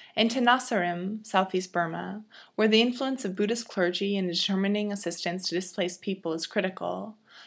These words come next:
the provision of water points by U N H C R has sometimes been rejected in favor of water being provided by a monastery.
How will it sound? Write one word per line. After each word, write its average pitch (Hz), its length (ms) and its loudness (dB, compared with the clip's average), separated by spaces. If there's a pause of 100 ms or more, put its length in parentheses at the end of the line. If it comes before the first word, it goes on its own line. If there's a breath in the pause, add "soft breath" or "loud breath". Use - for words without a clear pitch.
the 240 80 0
provision 254 400 0
of 226 140 0
water 202 260 6
points 185 420 -4
by 185 140 2
U 190 140 4
N 202 80 4
H 208 180 2
C 208 160 0
R 170 340 2
has 214 200 -2
sometimes 226 340 2
been 196 160 2
rejected 180 720 -4
in 208 200 2
favor 226 280 4
of 196 100 0
water 208 320 4
being 208 220 -2
provided 180 460 0
by 170 80 2
a 165 80 0
monastery. 165 880 -4